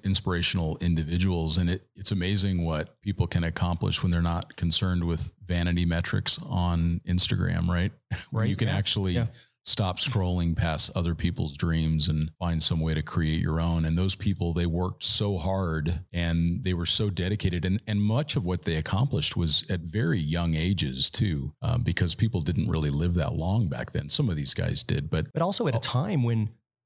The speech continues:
Speaker 2: like, for example, to go to Mecca at that time as a Westerner,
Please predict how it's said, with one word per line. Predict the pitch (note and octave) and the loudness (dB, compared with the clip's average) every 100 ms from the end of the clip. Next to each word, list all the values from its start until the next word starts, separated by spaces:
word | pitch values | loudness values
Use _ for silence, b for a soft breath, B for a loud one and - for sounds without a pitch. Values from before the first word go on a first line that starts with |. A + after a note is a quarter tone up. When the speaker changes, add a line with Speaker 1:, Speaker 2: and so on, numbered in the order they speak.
| _ | _
Speaker 2:
like, | C#3 | -6
for | C3 | -2
example, | C3+ C#3 F3 A2+ | 0 2 2 0
to | |
go | A#2+ E3+ | 0 0
to | A2+ | 2
Mecca | A2 A#2+ - E3+ - | 2 0 -2 -4 -4
at | E3 | -2
that | E3 - | -2 0
time | - F2+ E2+ | -2 0 2
as | G#2+ | 2
a | G#2 | 0
Westerner, | G2 F#2 F#2+ - - E3 F#3 | -2 -2 0 2 2 2 0